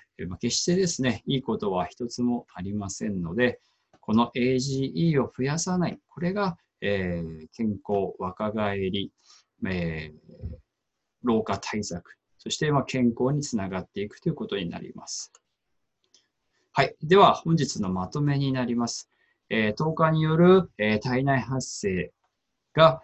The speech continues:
えー、まあ、老化現象に、えー、結びついていくことになるんですが、一つ要因としては、この糖質の過剰摂取による、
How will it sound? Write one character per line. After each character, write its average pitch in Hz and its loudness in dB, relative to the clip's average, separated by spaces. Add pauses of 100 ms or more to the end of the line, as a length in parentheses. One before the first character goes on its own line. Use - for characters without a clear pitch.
(120)
え 95 2
ー、 76 -8 (1900)
ま 123 10
あ、 113 4
老 131 8
化 120 6 (120)
現 123 6
象 92 2
に、 143 0 (100)
え 87 0
ー、 - -14
結 98 -6
び 104 -4
つ 107 -6
い 101 -4
て 95 -4
い 90 -2
く - -20
こ 92 -10
と 90 -8
に 92 -4
な 107 -2
る 117 -4
ん 95 -4
で 87 -6
す - -14
が、 139 4 (240)
一 180 4
つ 170 0
要 143 4
因 139 4
と 139 2
し - -2
て 180 4
は、 175 8
こ 110 2
の 101 2 (200)
糖 156 2
質 - -4
の 151 2
過 123 -2
剰 156 -2
摂 160 -2
取 117 0
に 110 2
よ 110 -2
る、 147 0